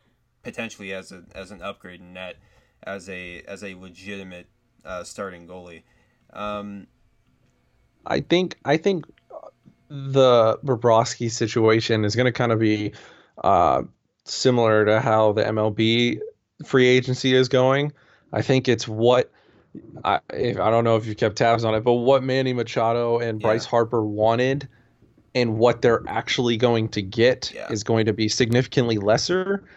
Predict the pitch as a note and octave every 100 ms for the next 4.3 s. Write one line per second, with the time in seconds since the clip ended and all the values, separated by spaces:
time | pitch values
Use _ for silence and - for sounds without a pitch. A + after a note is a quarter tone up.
0 | - - B2+ A2+ A2+ C3 B2 A#2+ A2 C3+
1 | B2 A#2 A#2+ A#2 A2 - A#2+ A2 G#2 G#2+
2 | A2 G#2 G#2 G#2 - G2 G#2 G#2+ A#2+ A2+
3 | A2 A2+ - _ _ - D3 C#3+ C3+ B2+
4 | B2+ B2 A2